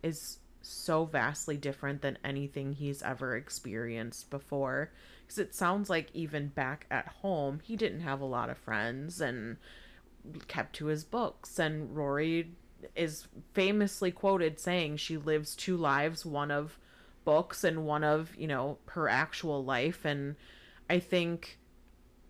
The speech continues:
that the fact that they can bond over this, like, second world of books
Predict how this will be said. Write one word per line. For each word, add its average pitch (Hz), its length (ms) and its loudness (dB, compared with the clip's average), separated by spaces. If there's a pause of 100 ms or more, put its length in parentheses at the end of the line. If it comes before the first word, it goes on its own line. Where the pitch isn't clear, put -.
(100)
that 139 240 2
the 175 100 2
fact 180 340 4
that 202 140 0
they 175 140 4
can 156 240 -2
bond 151 520 2
over 151 360 0
this, 143 320 -2
like, 143 180 -2
second 151 560 -4
world 139 640 0
of 131 460 -2 (280)
books 156 800 0